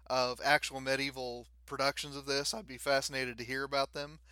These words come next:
Uh, but what I would like to know is, you know, there in the late fifteenth, early sixteenth centuries, what did it look like to have God as a character on stage?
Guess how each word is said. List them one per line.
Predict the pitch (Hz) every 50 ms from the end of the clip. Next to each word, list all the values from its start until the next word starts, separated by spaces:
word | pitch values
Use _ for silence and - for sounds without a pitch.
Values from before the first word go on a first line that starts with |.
| - - - - - - - -
Uh, | 156 151 151 147 143 139 139 135
but | 139 147 147 131
what | 151 160 165 156
I | 160 185
would | 180 175 156 139
like | 143 143 151 - -
to | - 135
know | 131 139 151 147 139 131
is, | 131 127 123 123 123 - 135
you | 131
know, | 123 123 123 123 120
there | 120 135 139 143 143
in | 139 131
the | 127 123
late | 123 131 139 131 -
fifteenth, | - 139 127 - - 143 135 131 - 139
early | 127 131 127 127
sixteenth | - - 135 123 - - 131 123 117 -
centuries, | 139 135 135 - - 123 117 117 120 120 - - - - - - - - - - -
what | 143 143 151 180 196 165 151
did | 156 165 160
it | 160 151 - 147
look | 147 160 165 -
like | 214 160 139 139 - -
to | - 139 127
have | 139 135 127 120 120
God | 123 135 131 135 139 135 127 127
as | 127 123 139
a | 127 123
character | - 143 135 131 127 - - 131 123
on | 120 120 123
stage? | - - - 131 123 117 110 110 117 120 - - -